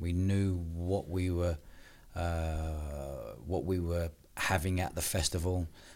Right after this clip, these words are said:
We knew that we were, uh, had a wonderful amount of staff, bar staff, security and everything else across the site.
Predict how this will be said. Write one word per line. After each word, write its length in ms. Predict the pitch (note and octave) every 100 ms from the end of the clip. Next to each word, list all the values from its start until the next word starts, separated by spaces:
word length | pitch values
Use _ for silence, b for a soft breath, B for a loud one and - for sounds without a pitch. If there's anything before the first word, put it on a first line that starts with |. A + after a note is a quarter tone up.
| b
We 60 | G2
knew 220 | F#2+ G2
that 180 | F2 D2+
we 160 | E2 F2
were, 200 | E2+ D#2 - - -
uh, 220 | E2 E2
had 440 | D#2 E2 E2+ E2 - - - - - - - - -
a 80 |
wonderful 480 | F#2 F2+ G2+ F#2 F#2
amount 280 | F2 F2 D2+
of 80 | D#2
staff, 580 | - G2 F#2 F2+ - - - -
bar 200 | G2+ F2
staff, 420 | - F2+ F2 E2
security 720 | - D#2+ - G2 F#2 - F2
and 80 | F2
everything 240 | F2 D#2+
else 160 | F#2+ -
across 220 | - E2
the 100 | D#2
site. 300 | - E2 E2